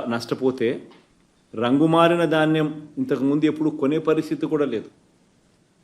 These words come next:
తడిచిన ధాన్యం, రంగుమారిన ధాన్యం కొనుగోలు, కొనుగోలు చేసే పరిస్థితి కూడా ఎప్పుడూ కూడా చూడలేదు గత ప్రభుత్వంలో. అలాంటిది ఈ ప్రభుత్వంలో రైతు నష్టపోకూడదు అని చెప్పి మొట్టమొదటిసారిగా,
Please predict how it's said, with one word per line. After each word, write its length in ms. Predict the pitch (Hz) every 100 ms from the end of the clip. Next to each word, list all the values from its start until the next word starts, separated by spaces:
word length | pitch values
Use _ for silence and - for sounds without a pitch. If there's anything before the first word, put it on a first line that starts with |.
| _
తడిచిన 400 | 127 135 143 151
ధాన్యం, 420 | 139 143 139 139 135
రంగుమారిన 560 | 135 143 147 147 147
ధాన్యం 260 | 143 143 143
కొనుగోలు, 460 | 147 127 135 156
కొనుగోలు 460 | 156 139 143 147 156
చేసే 260 | 156 151 156
పరిస్థితి 420 | 147 147 156 147
కూడా 380 | 143 156 156 - - _ - _ -
ఎప్పుడూ 300 | 143 - 160
కూడా 200 | 151 151
చూడలేదు 480 | - 147 131 110 - - _ _ _ _ _ _ _ _ _ _ _ _ _ _ _ _ _ _ _ _
గత 300 | 107 135 139
ప్రభుత్వంలో. 580 | 139 131 135 135 113 107 - - _ _
అలాంటిది 580 | 117 131 160 170 175 156 151 - - - _ _ _ _ -
ఈ 180 | 110 156
ప్రభుత్వంలో 840 | 156 175 170 170 175 151 143 110 - - _ _ _ _ -
రైతు 400 | 117 127 156 170
నష్టపోకూడదు 920 | 180 165 175 170 170 160 156 151 156
అని 100 | 147
చెప్పి 320 | 135 131 -
మొట్టమొదటిసారిగా, 1040 | 131 123 123 143 147 160 147 151 139 127